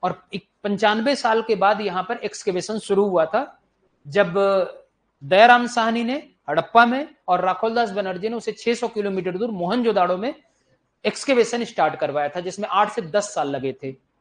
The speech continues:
नॉर्मल एक्सकेवेशन नहीं था, ठीक है, और न इतनी टेक्नोलॉजी थी उस समय एक्सकेवेट करने की, तो आठ से दस साल लगे और बहुत सारे archaeological evidence उसमें पाए गए। पहले इसके थोड़ा सा nomenclature पर देख लेते हैं कि नामकरण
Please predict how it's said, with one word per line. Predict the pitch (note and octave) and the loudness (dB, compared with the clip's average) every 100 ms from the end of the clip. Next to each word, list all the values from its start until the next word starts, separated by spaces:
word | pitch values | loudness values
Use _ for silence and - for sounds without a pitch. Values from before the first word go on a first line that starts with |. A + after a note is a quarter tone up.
| - | -6
नॉर्मल | E3+ G3 A#3 | -2 2 2
एक्सकेवेशन | A#3 A3+ A#3 A3+ A#3+ | 0 0 -2 -2 -2
नहीं | B3 C4 | -2 -2
था, | A3 D4 _ _ _ | -4 -8 _ _ _
ठीक | G#3+ A#3+ | -4 -2
है, | |
और | - A3 | 0 0
न | A#3+ | 0
इतनी | B3+ B3+ B3+ B3+ A#3 G#3+ _ - | -4 -4 -6 -4 -6 -10 _ -8
टेक्नोलॉजी | G#3 G#3+ G#3 G3 F#3 | -4 0 0 0 -2
थी | D3+ | -6
उस | C#3+ - | -8 -6
समय | D3+ D#3+ | -6 -6
एक्सकेवेट | - - F#3 D#3+ - | -8 -6 -4 -4 -6
करने | B2+ C3+ | -8 -8
की, | B2+ C3+ - _ _ _ _ _ _ _ _ _ - | -10 -12 -14 _ _ _ _ _ _ _ _ _ 0
तो | |
आठ | F3 G3 | 2 2
से | G#3+ | 0
दस | G#3 A3 | 0 2
साल | A#3+ | 4
लगे | A3 G#3 C4 - _ - | 4 2 0 -6 _ -2
और | F3+ | 0
बहुत | F#3+ A#3 | 2 2
सारे | A#3+ A#3 | 2 2
archaeological | A3 G#3+ G#3+ G3 A3+ A3 | 2 0 -2 -2 -2 -2
evidence | F#3+ G3+ G3 F3 | 0 -2 -4 -8
उसमें | G3 A#3 | -8 -4
पाए | D#3 C#3+ | -2 -2
गए। | C3+ C#3 - _ _ _ _ _ A#3+ | -2 -6 -10 _ _ _ _ _ 4
पहले | B3+ D#4 D4 | 6 4 0
इसके | A#3+ - C#4 C4+ B3+ | -8 -6 -4 -4 -6
थोड़ा | F#3+ A3+ A3 | -4 -2 -2
सा | A#3+ A#3 A3+ G#3+ | -2 -4 -4 -2
nomenclature | G#3+ A3+ A3+ G#3+ F#3+ A3+ | -2 -2 -2 -4 -2 -2
पर | A#3 | 0
देख | G3 F#3+ | -2 -4
लेते | G3 B3+ | -4 -6
हैं | B3+ | -6
कि | |
नामकरण | G#3 G#3 G#3 G#3 B3 | -2 -2 -2 -2 -2